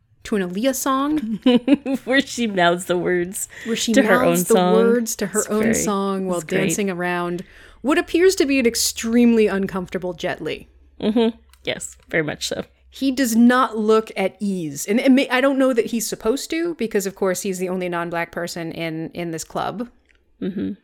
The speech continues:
Speaker 1: And she's, she's adorable the whole time.
Speaker 2: Yes, absolutely.
Speaker 1: This mo-, this movie makes no sense.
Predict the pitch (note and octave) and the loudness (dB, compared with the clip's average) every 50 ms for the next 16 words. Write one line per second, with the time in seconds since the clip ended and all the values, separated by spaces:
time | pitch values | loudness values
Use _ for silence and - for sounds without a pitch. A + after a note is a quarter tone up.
0 | _ _ _ _ - G#3 F#3+ - - G3 E3+ E3 - - - - - F#3 E3 D#3+ | _ _ _ _ -4 -4 -4 -4 -6 -6 -8 -8 -10 -10 -8 -6 -6 -6 -6 -8
1 | D3 - - - - - _ _ _ _ _ - F#3 - D#3 - - - - - | -10 -14 -16 -16 -20 -20 _ _ _ _ _ -8 -8 -8 -8 -10 -12 -12 -12 -12
2 | - - _ _ _ _ _ _ _ - - - - - - - - - - - | -12 -14 _ _ _ _ _ _ _ -14 -10 -10 -10 -10 -12 -14 -12 -10 -10 -10
3 | - - - G3 _ _ _ _ _ _ _ _ - _ _ _ _ - A#3+ E4+ | -10 -10 -12 -12 _ _ _ _ _ _ _ _ -20 _ _ _ _ -6 -4 -2
4 | D#4 E4 F4 F4+ E4+ - D4+ F4+ F4 - F#4+ F#4+ F#4+ E4 C#4+ C4+ B3 - - F#3+ | 0 2 2 2 2 2 0 0 2 4 4 4 6 4 4 2 0 -2 -6 -8
5 | F3 - - - - - - - | -8 -8 -12 -14 -14 -16 -18 -20